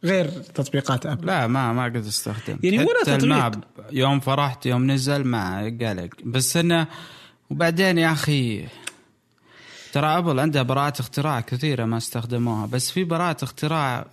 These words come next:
Speaker 2: غريبة طبعًا فرحانين فيها الشعب، بس أنا أعتقد إنها، أعتقد إنها بتزيد من حجم الجهاز أو شيء زي كذا.
Speaker 1: إيش هي؟
Speaker 2: زي براءة اختراع اللي إذا طاح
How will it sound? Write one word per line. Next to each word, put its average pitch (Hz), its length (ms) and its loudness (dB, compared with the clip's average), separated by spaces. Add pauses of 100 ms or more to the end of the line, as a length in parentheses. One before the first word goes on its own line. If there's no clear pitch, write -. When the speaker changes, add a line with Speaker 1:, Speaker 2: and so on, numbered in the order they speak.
(580)
Speaker 2:
غريبة 127 720 2 (340)
طبعًا 131 220 0
فرحانين 151 580 2
فيها 135 240 0
الشعب، 143 420 -2
بس 165 220 -2
أنا 226 120 2
أعتقد 170 440 -2
إنها، 160 440 2 (680)
أعتقد 156 440 -2
إنها 151 240 2
بتزيد 135 720 0
من 117 140 0
حجم 120 320 -2
الجهاز 113 720 0
أو 101 80 -4
شيء 107 200 -4
زي 104 200 -4
كذا. - 100 -2
Speaker 1:
إيش 151 140 2
هي؟ 123 120 2
Speaker 2:
زي 135 280 2 (440)
براءة 147 340 0
اختراع 151 480 0
اللي 123 220 0
إذا 131 140 0
طاح 135 460 -2